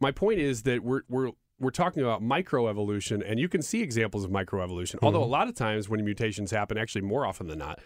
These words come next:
Speaker 1: when mutations happen in any given species, including human, it's mostly negative. I can speak personally to that. I have a gene mutation that they have now identified and they call cystic fibrosis.
Speaker 2: Mm-hmm.
Speaker 1: That does not make me better.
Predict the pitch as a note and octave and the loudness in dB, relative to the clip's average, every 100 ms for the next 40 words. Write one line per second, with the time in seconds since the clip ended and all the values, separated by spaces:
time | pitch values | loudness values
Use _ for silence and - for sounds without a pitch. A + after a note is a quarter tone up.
0 | - - A2 G#2+ - A#2+ - G#2+ A#2 A#2 | -18 -2 0 0 0 -2 0 0 0 0
1 | G2+ G2 G2+ G2 D3 A2+ F#2 - G2 G2 | -2 -4 -4 -2 -2 -2 -4 -6 -6 -4
2 | G2+ F2+ C#3 D#3 F#2+ E2 D#2+ - _ _ | -6 -4 -2 -2 -4 -8 -10 -14 _ _
3 | _ - A#2+ F#2+ A2+ F3 - C#3 F3 F#2+ | _ -6 -6 -2 -2 -2 -2 0 0 -2
4 | D#2 _ _ - F3+ C3 - E3 - F#3 | -8 _ _ -2 0 0 -4 -4 -2 -2
5 | B2 G#2 F2 F2 D2 - - - D3 A2+ | 0 0 -2 -4 -6 -10 -4 -2 2 2
6 | A#2 G#2 G2+ C3+ C#3 A#2+ - D#3+ - F#2 | 0 0 0 0 0 0 0 -2 -2 -4
7 | G#2+ _ _ _ _ A#2 A2+ A2+ A2 G#2 | -6 _ _ _ _ 2 2 2 0 2
8 | G#2+ G2+ B2 G#2+ G2+ C#3 - G2+ G#2 G#2 | -2 2 2 2 2 -2 0 0 0 -2
9 | G#2+ G2 - G2 - G2+ G2+ - F#2 C3 | -2 0 0 -2 -2 -4 -4 -4 0 2
10 | D3+ - - - _ - F#2 E3+ F3 C3+ | 0 -4 -12 -16 _ -4 2 2 2 0
11 | C#3 D#3+ C3+ D3+ C#3 C3+ A#2+ A2+ B2 D#2+ | 2 2 2 -2 0 -4 0 0 0 -2